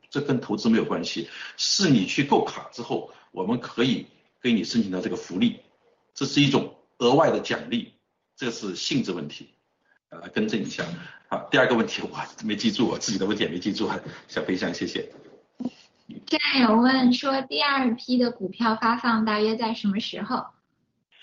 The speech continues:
Speaker 1: 啊，这个呢，就是要，实际上是这样的，第二批是理论上是由被，理论上它是一种代持关系，就是我们先把这个股份留下来了，那么你这些只有解冻啊，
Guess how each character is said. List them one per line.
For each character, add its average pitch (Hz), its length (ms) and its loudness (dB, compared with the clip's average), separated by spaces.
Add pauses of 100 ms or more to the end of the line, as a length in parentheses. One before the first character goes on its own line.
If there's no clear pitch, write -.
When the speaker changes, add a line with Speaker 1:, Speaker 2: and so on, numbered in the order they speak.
(340)
Speaker 1:
啊， 107 300 2
这 170 160 2
个 135 100 0
呢， 120 100 4
就 117 120 -6
是 127 120 -6
要， 110 120 2 (340)
实 - 200 -10
际 135 40 -8
上 139 160 -2
是 117 100 -8
这 123 120 -4
样 98 100 -2
的， - 220 -12
第 180 80 -2
二 160 100 0
批 - 140 -4 (240)
是 120 340 -8 (300)
理 131 260 2
论 196 180 4
上 151 200 0
是 - 200 -10
由 104 140 -6
被， 101 340 -6 (360)
理 123 160 -2
论 165 160 0
上 151 120 -4
它 135 140 -6
是 147 80 -8
一 143 60 -4
种 117 100 -4
代 165 160 -2
持 - 180 -12
关 90 200 -10
系， - 160 -12
就 - 100 -14
是 - 80 -8
我 82 120 -6
们 113 120 0
先 139 100 -2
把 - 80 -2
这 120 120 -2
个 107 80 -10
股 - 100 -6
份 101 140 -2
留 95 120 0
下 104 140 -2
来 - 60 -6
了， - 160 -14 (560)
那 143 100 2
么 151 100 6
你 113 140 6
这 151 140 0
些 147 100 -2
只 151 200 -2
有 190 100 4
解 220 240 2
冻 196 260 2
啊， 139 320 0